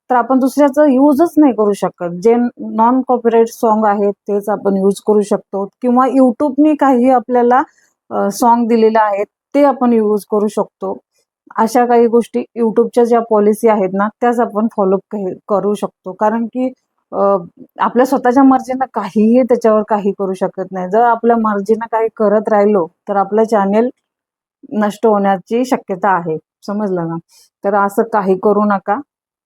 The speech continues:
YouTube-ची जी पॉलिसी आहे, त्या पॉलिसीमधून, मध्येच राहून जर आपण काम केलं,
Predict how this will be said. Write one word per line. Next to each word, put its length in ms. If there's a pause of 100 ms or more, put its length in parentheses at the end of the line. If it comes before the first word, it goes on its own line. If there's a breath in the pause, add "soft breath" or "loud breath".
YouTube-ची 440
जी 160
पॉलिसी 480
आहे, 300
त्या 340
पॉलिसीमधून, 1120
मध्येच 380
राहून 420
जर 160
आपण 360
काम 200
केलं, 340